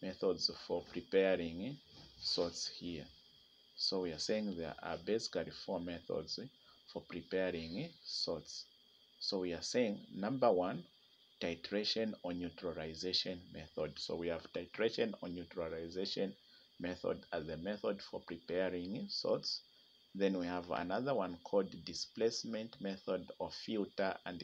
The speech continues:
crystallization method. Then another one called precipitation or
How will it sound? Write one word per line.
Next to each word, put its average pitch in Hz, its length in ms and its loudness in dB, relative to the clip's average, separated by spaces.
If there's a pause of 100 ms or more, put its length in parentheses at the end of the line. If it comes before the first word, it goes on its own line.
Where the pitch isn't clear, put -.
(120)
crystallization 90 1040 -2 (560)
method. 110 480 2 (840)
Then 92 180 2
another 107 420 4
one 90 280 2
called 95 380 2 (120)
precipitation 110 840 0 (120)
or 101 320 0